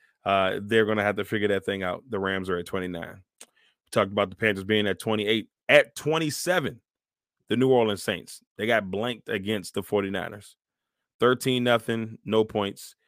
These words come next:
Um, and I know that they have, uh, Andy Dalton as a starter, but is Jameis Winston that bad, uh, that you are not gonna even give him another shot? Which I, I, I,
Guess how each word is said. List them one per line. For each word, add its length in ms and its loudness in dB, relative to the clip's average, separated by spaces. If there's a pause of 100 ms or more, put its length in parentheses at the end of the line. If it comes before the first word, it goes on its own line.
(420)
Um, 420 2
and 140 0
I 40 2
know 300 4
that 160 0
they 240 0
have, 580 0 (220)
uh, 340 -4
Andy 240 -2
Dalton 300 2
as 140 -6
a 40 -12
starter, 400 2
but 300 -2 (800)
is 440 -4 (600)
Jameis 320 2
Winston 500 0
that 280 0
bad, 560 -4
uh, 360 -4
that 300 -6
you 440 -2
are 80 -4
not 200 2
gonna 140 -2
even 240 -2
give 160 0
him 160 -2
another 240 -4
shot? 380 0 (1200)
Which 320 0 (500)
I, 80 6
I, 160 6 (640)
I, 60 -16